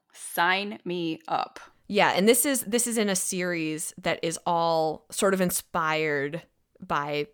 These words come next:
Speaker 2: Magic Mike. It's like, it, they're, they're all, like, male strippers, I guess. All the,
Speaker 1: Wow.
Speaker 2: all the guys.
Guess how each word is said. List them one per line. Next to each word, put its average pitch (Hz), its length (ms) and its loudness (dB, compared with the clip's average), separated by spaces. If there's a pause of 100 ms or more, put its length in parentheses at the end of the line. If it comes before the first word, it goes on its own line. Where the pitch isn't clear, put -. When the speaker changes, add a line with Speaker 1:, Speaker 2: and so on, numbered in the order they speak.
(100)
Speaker 2:
Magic 160 360 -2
Mike. 139 200 -4
It's 180 120 0
like, 185 240 2
it, 170 120 0
they're, 180 240 4
they're - 160 0
all, 170 160 2
like, 151 300 -2
male 160 480 -4
strippers, 349 520 0
I 339 100 0
guess. 453 320 0
All - 260 2
the, 202 80 -2
Speaker 1:
Wow. - 240 -2
Speaker 2:
all 185 100 -4
the 190 80 -8
guys. 180 400 -2